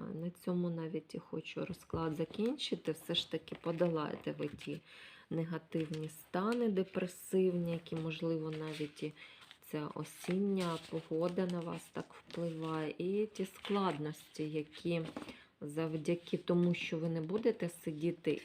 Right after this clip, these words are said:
і просто печалитися, да, сльози лити, а будете вирішувати, вони всі вирішаться, що б там не було. Тож бажаю вам більш таких світлих енергій, вам помічників, і хай вам допомагають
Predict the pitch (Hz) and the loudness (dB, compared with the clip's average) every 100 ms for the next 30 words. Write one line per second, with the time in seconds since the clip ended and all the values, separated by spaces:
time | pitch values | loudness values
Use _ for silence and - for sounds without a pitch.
0 | - 151 151 151 151 147 - - 160 147 | -4 -4 -2 -2 -2 -4 -8 -6 -2 -2
1 | - - 147 147 - _ 156 - - 151 | -4 -6 -4 -4 -12 _ -6 -2 0 2
2 | 147 143 - 147 - 151 151 190 220 - | 2 0 -2 -6 -4 -2 0 0 0 -4
3 | - 156 147 - 156 - 170 - - - | -2 0 -2 -4 -6 -4 -6 -8 -8 -6
4 | 160 156 170 165 - 151 156 165 226 247 | -4 -2 -2 0 -2 -2 -2 0 0 0
5 | - 180 151 151 - 214 - - - - | -2 -2 -2 -4 -10 -12 -12 -6 -6 -6
6 | - _ 180 185 202 240 262 - - 226 | -18 _ -2 0 0 0 -4 -8 2 2
7 | 220 202 180 147 - - - - - 160 | 4 4 4 0 -4 -6 -8 -12 -12 -6
8 | - 208 220 - 180 185 175 175 170 175 | -2 -2 -4 -4 -4 -2 -2 -2 -2 -2
9 | 160 156 160 160 - - 180 165 170 170 | -2 -4 -8 -10 -12 -8 -8 -4 -2 0
10 | 180 170 156 151 156 151 151 - - - | 0 0 0 -2 -4 -4 -6 -12 -18 -20
11 | - - 156 165 - - - 165 - - | -12 -2 0 0 -4 -6 -4 -4 -6 -8
12 | - 208 180 170 165 165 160 160 208 247 | 2 4 6 2 0 -2 -2 0 0 2
13 | 233 220 214 196 170 151 151 165 160 170 | 2 4 4 4 0 -2 -2 -2 0 2
14 | 180 - - 165 160 - 196 247 277 - | 0 -2 -2 -2 -4 -4 0 0 0 -4
15 | 170 - 165 170 160 156 156 156 - 156 | -6 -4 0 0 0 -2 -2 -2 -2 -4
16 | 151 160 151 147 - - - | -4 -6 -4 -4 -6 -12 -16